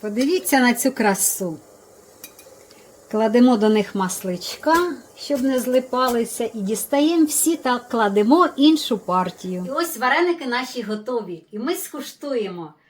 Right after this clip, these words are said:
Це ж мої улюблені варенички. Погляньте, які ж вони гарнюсінькі.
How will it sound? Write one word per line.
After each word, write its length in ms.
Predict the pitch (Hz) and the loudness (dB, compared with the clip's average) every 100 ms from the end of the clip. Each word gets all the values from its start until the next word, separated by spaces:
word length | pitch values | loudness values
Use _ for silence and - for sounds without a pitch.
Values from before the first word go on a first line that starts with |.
| _ _ _ _ - | _ _ _ _ -4
Це 200 | 294 294 | 0 0
ж 120 | 254 | 0
мої 220 | 254 247 | -4 -2
улюблені 600 | 254 294 427 370 370 339 | -2 2 2 2 0 0
варенички. 760 | 302 302 254 202 190 - - 196 | 2 2 2 -2 -6 -12 -14 -14
Погляньте, 680 | 269 302 285 254 214 214 | -2 -2 2 0 -2 -6
які 340 | 220 240 240 370 | -4 -4 -2 -4
ж 100 | 277 | -2
вони 280 | 277 277 262 | 0 0 0
гарнюсінькі. 1040 | 247 240 247 240 214 180 170 160 - 202 | 0 0 2 2 -2 -8 -10 -10 -10 -10